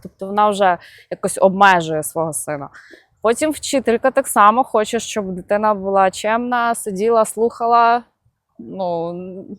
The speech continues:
бажано, щоб робила те, що їй там говорять, і особливо там,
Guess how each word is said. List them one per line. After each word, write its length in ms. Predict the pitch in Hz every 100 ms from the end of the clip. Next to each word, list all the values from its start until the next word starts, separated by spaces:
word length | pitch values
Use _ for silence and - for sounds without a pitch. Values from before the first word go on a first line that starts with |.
| _ -
бажано, 480 | - 226 214 214 202
щоб 380 | - 208 196 185 _ _ -
робила 420 | 208 196 202 185
те, 180 | 180 190
що 540 | - - 175 165 160 160
їй 160 | 170 165
там 100 | 175
говорять, 560 | 175 180 226 320 330 -
і 40 |
особливо 520 | 214 - 214 214 208
там, 220 | 202 220